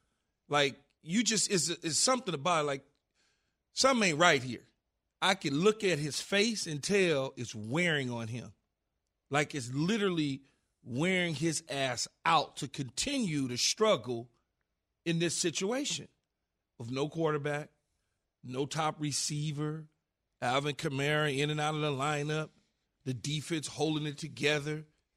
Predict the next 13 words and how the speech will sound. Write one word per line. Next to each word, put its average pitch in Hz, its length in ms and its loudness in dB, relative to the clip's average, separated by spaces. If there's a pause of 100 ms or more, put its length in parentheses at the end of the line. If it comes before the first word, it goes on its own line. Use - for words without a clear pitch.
(120)
You 214 140 2
could 254 180 -2
just 175 320 -2
look 180 380 -2
and 127 200 -8
tell 151 580 -4 (760)
that 139 380 2 (1300)
he's 170 400 2
looking 175 300 -2
at 151 120 -6
this 156 180 -4
and 139 100 -4
saying, 131 480 -2